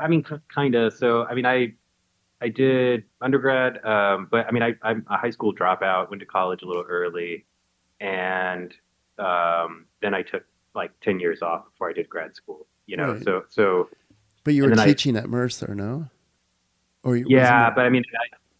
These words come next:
Speaker 1: mean, they called me, you know, like, I, <laughs> it sounds terrible, but, like, I, I mean, I'm interested in academia in that, like,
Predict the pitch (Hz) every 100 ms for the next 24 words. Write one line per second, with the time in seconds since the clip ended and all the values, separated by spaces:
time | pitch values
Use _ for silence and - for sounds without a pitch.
0 | _ _ - 110 120 - 110 98 95 90
1 | 87 87 107 110 104 104 104 107 113 110
2 | - _ - 226 196 156 147 - 110 113
3 | 104 101 110 113 110 113 117 110 - 123
4 | 113 - _ - 127 131 139 147 151 143
5 | 139 135 131 135 131 131 110 107 104 104
6 | 101 95 90 90